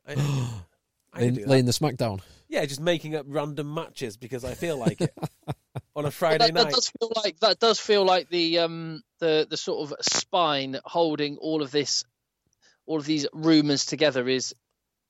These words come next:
Speaker 1: Look, C-,
Speaker 3: C V C.
Speaker 1: C V C is a
Speaker 2: It,
Speaker 1: god-, a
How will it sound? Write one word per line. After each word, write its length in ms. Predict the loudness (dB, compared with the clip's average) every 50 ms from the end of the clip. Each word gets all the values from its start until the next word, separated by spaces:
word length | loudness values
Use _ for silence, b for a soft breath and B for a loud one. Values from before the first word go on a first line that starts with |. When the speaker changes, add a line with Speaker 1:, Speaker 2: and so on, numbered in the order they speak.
| _ _
Speaker 1:
Look, 160 | -12 -10 -8
C-, 120 | -6 -4 -2 -2
Speaker 3:
C 220 | 0 0 0 0
V 200 | -2 -2 -2 -2
C. 340 | -2 -2 -2 -4 -6 -10 -8 -6
Speaker 1:
C 180 | -4 -2 -2
V 140 | 0 -2 -2
C 160 | -2 0 0
is 100 | 2 4
a 40 | 4
Speaker 2:
It, 80 | 4 6
Speaker 1:
god-, 160 | 6 4 2 0
a 40 | -2